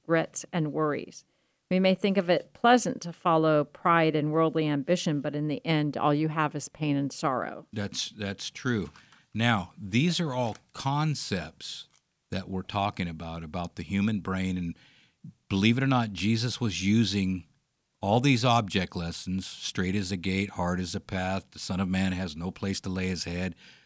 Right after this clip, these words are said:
Speaker 2: Uh, you can go on and on and on about everything that Jesus talked about, but it was all in an effort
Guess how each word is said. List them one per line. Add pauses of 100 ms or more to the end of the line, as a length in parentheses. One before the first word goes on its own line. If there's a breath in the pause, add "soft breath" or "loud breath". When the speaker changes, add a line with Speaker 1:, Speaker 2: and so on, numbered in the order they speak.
(120)
Speaker 2:
Uh, (320 soft breath)
you
can
go
on
and
on
and
on
about
everything
that
Jesus
talked
about,
but
it
was
all
in
an
effort